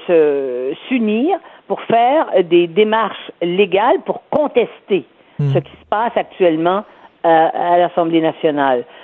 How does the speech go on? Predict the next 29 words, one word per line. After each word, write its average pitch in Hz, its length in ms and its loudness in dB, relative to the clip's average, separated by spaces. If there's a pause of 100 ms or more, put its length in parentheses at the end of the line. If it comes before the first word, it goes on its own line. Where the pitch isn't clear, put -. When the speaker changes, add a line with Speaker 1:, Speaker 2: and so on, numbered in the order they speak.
(140)
Speaker 1:
Mais 151 140 0
dans 165 240 -2 (100)
la 294 120 -2
réalité 190 520 -2
des 156 160 -2
faits, 294 340 0 (440)
ces 208 180 0
cinq 294 240 0
mouvements 220 420 0
musulmans 196 520 -2
dont 175 200 0
on 185 100 0
ne 165 120 -6
sait 190 80 2
pas 190 160 -2
de 180 80 -2
quelle 170 220 -2
origine, 165 480 0
dont 190 200 0
on 196 100 2
ne 190 120 -6
sait 196 80 0
pas 190 240 -2 (280)
de 175 120 0
quelle 185 240 -4
mouvance, 208 600 -2 (420)
à 190 140 -2
quelle 214 180 -2
mouvance 202 440 0